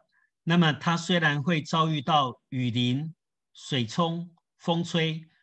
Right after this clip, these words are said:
撞着那房子，房子总不倒塌，因为根基立在磐石上的。是的，所以一个有福的人，一个义人，他在他的生命里面会遭遇到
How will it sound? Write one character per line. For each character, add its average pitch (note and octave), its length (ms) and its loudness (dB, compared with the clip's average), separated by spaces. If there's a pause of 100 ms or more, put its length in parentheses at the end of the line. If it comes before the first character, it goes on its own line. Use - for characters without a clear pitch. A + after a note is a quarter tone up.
(260)
撞 F3+ 260 2
着 C3 220 -2
那 D#3+ 120 -2
房 C3 260 -4
子， A2+ 320 -8 (400)
房 D#3 300 0
子 D#3 260 -4
总 A2 280 -4
不 D#3 80 -6
倒 G#2+ 240 -6
塌， C3+ 320 -6 (420)
因 D#3+ 140 2
为 D#3 260 4
根 D#3+ 260 2
基 D#3 320 -4 (100)
立 D3 200 -4
在 C3 300 0 (100)
磐 B2 220 -4
石 B2 220 -8
上 A#2 300 -2
的。 F#2 220 -8 (320)
是 - 240 -2
的， B2+ 340 -2 (260)
所 F3+ 220 4
以 F3 240 2
一 F#3 100 0
个 D3+ 380 2 (400)
有 D3 180 2
福 D3 200 -4
的 C#3+ 140 0
人， C#3 380 -2 (240)
一 F#3 100 2
个 F3 240 0
义 G#3 160 4
人， B2+ 400 2 (360)
他 F#3 280 2 (140)
在 F#3 180 2
他 E3+ 180 -2
的 E3 100 -2
生 F#3 220 -2
命 F3+ 180 2
里 B2+ 100 0
面 C#3+ 340 0 (240)
会 G#3 180 0
遭 F#3 300 2
遇 E3+ 120 2
到 D#3+ 340 2